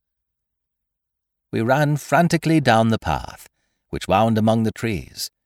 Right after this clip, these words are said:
We had reached the shrubbery which surrounded the house when Holmes pulled up. "They didn't go to the house. Here are their marks on the left here, beside the laurel bushes. Ah, I said so." As he spoke, a woman's shrill scream,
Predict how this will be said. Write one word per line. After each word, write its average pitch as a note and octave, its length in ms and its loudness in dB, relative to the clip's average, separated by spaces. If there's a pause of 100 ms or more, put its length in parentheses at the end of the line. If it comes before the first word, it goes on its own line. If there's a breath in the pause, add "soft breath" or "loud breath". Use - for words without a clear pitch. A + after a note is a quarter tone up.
(420)
We F#2+ 80 -4
had G2+ 120 -2
reached D#3 260 0
the G2 80 -6
shrubbery F2+ 600 0
which A#2 200 -6
surrounded A2 420 0
the F2+ 100 -2
house F#2+ 480 -2
when A#2 160 -2
Holmes B2 380 2
pulled A#2+ 260 -2
up. - 280 -4 (640)
"They D2 80 -8
didn't A#2 280 -2
go B2+ 180 0
to G2+ 100 -6
the F2+ 100 0
house. G#2 440 2 (460)
Here C#3 160 -4
are B2 80 0
their A2+ 180 2
marks A2+ 420 2
on G2 80 -2
the F#2+ 80 0
left G2+ 260 -2
here, C2+ 320 -6 (220)
beside A2 360 0
the F#2 80 -2
laurel F#2+ 440 0
bushes. D2 400 -10 (120)
Ah, B2+ 220 0 (200)
I G#2+ 60 -8
said C#3 240 2
so." D2+ 240 -4 (1080)
As G#3+ 260 -4
he F3+ 120 -2
spoke, - 580 -6 (360)
a - 80 -2
woman's G3+ 560 0
shrill C4 540 0
scream, C#3+ 800 -4